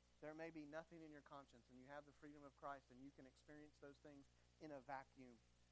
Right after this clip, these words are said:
and all is well. The problem is, we don't live in vacuums.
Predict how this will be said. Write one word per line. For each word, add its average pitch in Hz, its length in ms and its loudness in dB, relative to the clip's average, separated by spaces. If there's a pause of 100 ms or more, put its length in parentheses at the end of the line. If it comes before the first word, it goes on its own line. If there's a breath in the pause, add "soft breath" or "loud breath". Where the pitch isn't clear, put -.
(920)
and 131 80 -2
all 139 240 8
is 120 160 -2
well. 110 180 0 (1120)
The 139 220 -4
problem 170 340 8
is, 120 220 -4 (480)
we 135 160 0
don't 156 260 6 (300)
live 151 400 2 (320)
in 143 160 -6
vacuums. 151 480 2